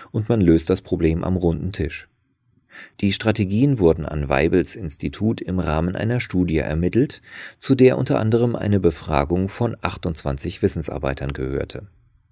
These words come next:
Zu welchen Vorgehensweisen Wissensarbeiterteams in der Praxis aber tatsächlich greifen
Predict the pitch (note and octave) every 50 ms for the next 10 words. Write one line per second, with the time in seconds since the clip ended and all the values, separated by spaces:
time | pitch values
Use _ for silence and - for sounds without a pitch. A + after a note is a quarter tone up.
0 | _ _ _ - - - - - - - F#2+ E2 E2 E2+ E2 D#2+ - - D2+ D2
1 | - - A#2 B2+ B2 A2+ G#2+ F#2+ E2 - - D2 C#2+ D2 D2 D#2+ D#2+ D2+ - -
2 | - A#2 G#2 - - - - D#2 D#2+ D#2 D#2+ D#2 D2+ D2 - D#2+ D2 - - -
3 | G2 F#2+ F2+ E2+ - - - D#2+ C#2+ C#2 C2+ - - F#2+ F#2+ - - G2 - -
4 | F2 - D#2+ D2 D2 - - C2 - - - B2 A2+ - - - - - - C#2
5 | C2 - - - - B2 C#3 C#3+